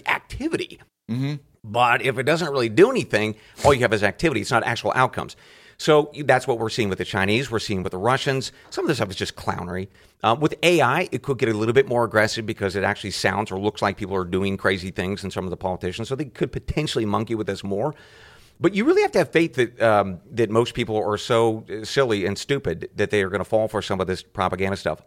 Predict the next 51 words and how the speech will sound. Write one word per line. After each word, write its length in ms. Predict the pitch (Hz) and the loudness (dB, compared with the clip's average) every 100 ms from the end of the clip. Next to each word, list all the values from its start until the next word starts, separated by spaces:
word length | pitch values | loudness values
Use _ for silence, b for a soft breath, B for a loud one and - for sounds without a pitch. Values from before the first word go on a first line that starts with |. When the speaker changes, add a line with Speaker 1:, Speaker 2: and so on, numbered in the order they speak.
| - | -2
Speaker 1:
I 140 | 131 | 0
don't 220 | 202 - | 0 -2
buy 160 | 95 101 | 0 2
it. 180 | 117 - b b b b _ | 2 -2 b b b b _
The, 140 | 123 131 | -2 0
the 200 | 127 131 | 2 2
agency 460 | 160 160 - 156 | 2 -2 0 2
has, 240 | 131 113 - 107 | 2 -2 -2 0
uh, 120 | 98 | 0
tried 300 | - 123 127 | 2 2 2
to 80 | 113 | 2
do 140 | 113 | 0
it 80 | 110 | 0
for 160 | 98 | -4
decades. 560 | 82 104 - 113 113 - 101 | 0 0 2 0 -2 -4 -4
They 100 | 117 | -4
do 160 | 104 | -4
a 80 | 95 - - - | -6 -10 -16 -2
terrible 420 | 175 175 139 123 | 2 4 4 2
job 280 | 95 104 101 | 2 0 2
of 100 | 95 | 0
propaganda, 480 | 98 95 92 92 98 | -2 -2 -4 -4 -4
believe 240 | 101 107 101 | -2 -2 0
it 20 | |
or 40 | |
not. 300 | 92 92 95 b b b b b | 2 2 0 b b b b b
Uh, 300 | 104 101 101 - | 2 4 4 2
they're, 240 | 120 117 | 0 0
they're 160 | 110 117 | 0 -2
just, 300 | 120 113 - | 0 -2 0
they're 100 | 113 | 0
wildly 560 | 98 104 113 110 110 - | 2 2 2 2 -2 -2
ineffective. 720 | 101 101 95 98 90 87 - - | -2 -2 -2 -2 -4 -6 -12 -6
And 420 | 101 98 95 - - | -4 -2 -4 -10 -10
I, 60 | 117 - | -8 -4
so 100 | 135 | 0
that's 180 | 175 156 | 0 2
why 40 | 131 | 0
I 60 | |
don't 220 | 135 113 | 0 -2
get 120 | 92 107 | 0 0
excited 420 | - 98 95 90 | 0 0 0 0
about 180 | 87 - | -2 -6
the 60 | |
propaganda 460 | - - - 85 80 | -6 -10 -6 -6 -6
thing, 160 | 92 | -8
the 80 | 87 | -10
foreign 300 | - 107 95 | -4 -2 -2
thing. 160 | - - | -6 -8
It 80 | 95 | -6
just, 160 | 107 | -8